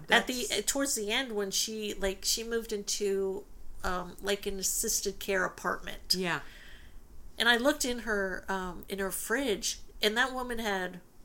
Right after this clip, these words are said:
Speaker 1: wine and dark chocolate.
Speaker 2: <laughs>
Speaker 1: That was it.
Speaker 2: <laughs>
Speaker 1: Wine and dark chocolate. I'm
Speaker 2: Hey.
Speaker 1: like, "This is amazing. Who am I to say anything?"
Speaker 2: I know, I know.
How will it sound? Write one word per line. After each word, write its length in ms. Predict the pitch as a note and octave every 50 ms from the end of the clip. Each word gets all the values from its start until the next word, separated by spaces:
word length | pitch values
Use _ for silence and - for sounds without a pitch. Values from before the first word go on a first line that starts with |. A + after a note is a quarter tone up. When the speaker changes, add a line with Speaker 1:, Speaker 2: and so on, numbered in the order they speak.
| - - -
Speaker 1:
wine 640 | F#3+ G3+ G#3 G#3 G#3 G#3+ A3 A#3+ C#4 D#4+ F4 F4+ - - - - - - - - - - - -
and 180 | G#3 F#3+ F#3+ F3+
dark 220 | G3+ G#3+ G#3+ -
chocolate. 440 | - G#3+ - - - - - - -
Speaker 2:
<laughs> 100 | E4+ F4 - - D5+ - - E5+ F#5+ G5 - - - - C6+ C6+ - - - - - - - - - -
Speaker 1:
That 180 | - A#3+ C4 C4+
was 160 | C4+ C4 C4
it. 160 | A#3 G#3 - - - - - -
Speaker 2:
<laughs> 200 | - - - -
Speaker 1:
Wine 1200 | B3+ C4+ - - - - A#3+ - - - - A#3 - - - - - - D4 - - B3+ C#4+ D#4
and 160 | D#4+ D4 D#4 B3+
dark 240 | C4 B3 B3 -
chocolate. 380 | - - A3+ A3 - - F#3+ -
I'm 80 | - E4+
Speaker 2:
Hey. 60 | -
Speaker 1:
like, 220 | A3 - F3+ E3+
"This 220 | - B3 C#4+ - E4
is 180 | C#4 B3 -
amazing. 720 | - G3+ F#3+ F#3+ F#3 F#3+ F#3+ G3+ A3 A3+ - F#3+ F#3+ F#3+ -
Who 200 | A#3+ B3+ C4+ C4
am 100 | B3 A3+
I 120 | A3+ A#3
to 100 | A3+ A3+
say 240 | - - G3+ F#3 F3+
anything?" 320 | F#3+ - - - - F#3 A#3+
Speaker 2:
I 160 | A3 C#4 C#4
know, 440 | A#3 C4 C4+ C4 A#3+ G3+ F3 - -
I 200 | - - G3+ G#3
know. 440 | G3+ G3 G3+ G3+ F#3 D#3 C#3+ C3+ C#3+